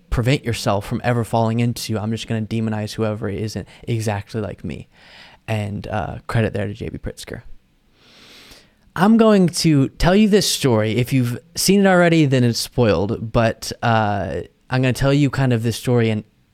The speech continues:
in a backwards way because of how funny the conclusion will then be, will then be. Kevin McCarthy is now apologizing and, uh,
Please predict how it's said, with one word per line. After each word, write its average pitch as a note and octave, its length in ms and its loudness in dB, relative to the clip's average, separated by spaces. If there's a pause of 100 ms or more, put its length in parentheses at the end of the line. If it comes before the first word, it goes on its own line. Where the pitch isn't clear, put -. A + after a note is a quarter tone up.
in B2 100 -2
a A2+ 80 0
backwards A2 680 -4
way A2 420 -2 (500)
because A#2+ 260 0
of G#2+ 60 -4
how A2+ 160 0
funny G#2+ 480 -4 (580)
the A#2+ 100 -2
conclusion G#2+ 640 -2
will A2 180 -2
then G#2 300 -2
be, G2+ 280 -6
will A#2 160 -6
then A2 220 0
be. G#2 260 -4 (420)
Kevin G#3 260 4
McCarthy G#2 600 -2 (200)
is C3 200 2
now C3 380 2 (160)
apologizing A#2+ 1040 2
and, G#2+ 560 -2
uh, G#2+ 320 -4